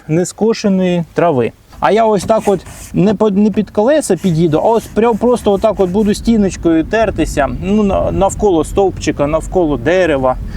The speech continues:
То в нас тут так само, через те, що в нас подвійна стінка. Як би ми не намагалися, як би ми, ми не обтирали, не облизували будь-яку перешкоду, в нас все одно залишається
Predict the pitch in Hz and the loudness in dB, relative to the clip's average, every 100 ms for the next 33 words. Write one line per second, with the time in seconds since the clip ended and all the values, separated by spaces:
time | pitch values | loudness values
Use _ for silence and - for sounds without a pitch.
0 | - - - - - 214 202 214 254 254 | -10 -10 -8 -2 2 2 2 2 2 0
1 | - - 247 240 - 202 208 - 208 190 | -2 0 0 0 0 0 0 -2 0 2
2 | 165 135 156 160 - 233 247 - 180 139 | 2 0 0 0 0 -2 0 0 0 2
3 | 147 127 - - - 214 180 170 254 269 | 2 0 -4 -12 0 0 2 2 2 2
4 | 240 220 - - 160 143 127 143 - - | 2 0 -2 -2 0 0 0 -2 -2 -10
5 | - - - 139 196 269 226 226 233 254 | -20 -18 -4 0 2 2 2 2 2 2
6 | 254 233 220 208 196 175 185 143 - 147 | 2 2 2 2 2 2 2 0 0 0
7 | 202 190 208 208 208 202 208 - 175 - | 0 2 2 2 2 2 0 0 0 2
8 | 202 - 175 185 214 196 180 185 175 170 | -2 0 0 2 2 2 2 2 2 2
9 | 214 196 160 156 156 143 139 202 156 151 | 2 2 2 2 2 0 0 0 2 0
10 | - 170 143 135 - 247 214 139 - - | 0 -2 0 0 0 0 2 0 -2 -6
11 | 131 156 202 196 - - 160 160 208 220 | -2 2 2 0 -4 0 2 4 2 2
12 | 151 147 - 220 202 143 123 | 2 2 0 0 0 0 -4